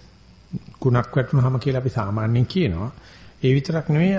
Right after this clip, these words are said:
ආලෝක තරංගයක් වැදුනත් කන වගේ නෙවෙයි. ඇහැ ඒක විශේෂයෙන්ම අඳුර ගන්නවා මේ කහ පාටේ මේ අහවල් හැඩේ කියලා. ඉතාමත්ම පුංචි, අ, ආලෝක සංඥාවක් වුණත් අඳුරන්න පුළුවන්කම තියෙනවා.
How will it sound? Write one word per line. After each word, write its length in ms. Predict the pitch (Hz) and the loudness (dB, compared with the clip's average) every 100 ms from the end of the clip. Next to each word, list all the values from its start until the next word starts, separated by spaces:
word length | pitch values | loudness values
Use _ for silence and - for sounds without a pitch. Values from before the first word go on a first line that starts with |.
| 113 | -2
ආලෝක 400 | 120 135 151 156 | 0 2 0 -2
තරංගයක් 520 | 151 151 170 165 160 | -2 0 0 0 -2
වැදුනත් 560 | 175 165 196 247 - - - - - - - - - - - - - | -4 0 0 0 -4 -14 -14 -14 -20 -20 -20 -20 -20 -20 -20 -20 -6
කන 200 | 120 139 | -2 2
වගේ 280 | 147 131 101 | 2 2 2
නෙවෙයි. 400 | 117 127 95 156 196 - | 2 2 0 -2 -6 -12
ඇහැ 260 | - 139 | -4 -2
ඒක 120 | 147 151 | 0 0
විශේෂයෙන්ම 540 | 127 - 156 - 175 | -2 0 0 0 -2
අඳුර 260 | 139 131 139 | 0 0 0
ගන්නවා 380 | 123 117 123 131 | 0 0 0 0
මේ 160 | 127 123 | 2 0
කහ 220 | - 110 | -2 -4
පාටේ 360 | - 110 104 123 | -4 -4 -2 -2
මේ 200 | 120 120 | 0 0
අහවල් 320 | 104 110 120 | -2 -2 0
හැඩේ 280 | 107 113 123 | 0 2 0
කියලා. 300 | 127 165 214 - - - - | 0 -2 -2 -6 -20 -20 -16
ඉතාමත්ම 960 | 156 - 143 170 190 208 214 185 214 | -14 -10 -8 -2 0 2 2 2 0
පුංචි, 440 | 170 165 147 - 151 - - - - - | 2 2 2 2 0 -2 -14 -20 -20 -14
අ, 100 | - 123 123 - | -6 -4 -4 -2
ආලෝක 340 | 131 143 147 | 0 0 0
සංඥාවක් 600 | 143 156 151 156 156 156 | 2 2 2 2 0 0
වුණත් 260 | 180 196 208 | 0 -2 0
අඳුරන්න 380 | 156 156 151 143 | 0 2 2 0
පුළුවන්කම 480 | 131 113 110 113 104 | 0 0 0 -2 -2
තියෙනවා. 340 | 98 - - | -4 -8 -10